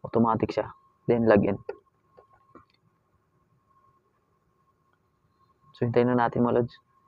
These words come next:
Then, pagdating dito, mga lods, kapag na-open na natin is, check lang natin tong dalawang baba na to. Dito, "I accept Smart Apps, Terms and Conditions." Check lang natin yan. Then, ito isa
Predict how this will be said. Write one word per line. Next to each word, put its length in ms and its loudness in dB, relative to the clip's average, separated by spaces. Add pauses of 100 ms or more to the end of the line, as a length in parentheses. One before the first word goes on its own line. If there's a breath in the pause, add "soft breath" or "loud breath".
(880)
Then, 180 6
pagdating 400 8
dito, 140 8
mga 260 8
lods, 300 2
kapag 240 6 (480)
na-open 320 6
na 80 2
natin 320 4
is, 160 -10 (160)
check 160 0
lang 80 4
natin 320 4
tong 100 6
dalawang 300 8
baba 240 8
na 80 2
to. 180 2 (220)
Dito, 240 6
"I 100 10
accept 400 4
Smart 300 -6
Apps, 340 0
Terms 220 0
and 100 -2
Conditions." 560 2
Check 220 -8
lang 80 2
natin 260 0
yan. 120 -4 (680)
Then, 240 6
ito 220 6
isa 240 -4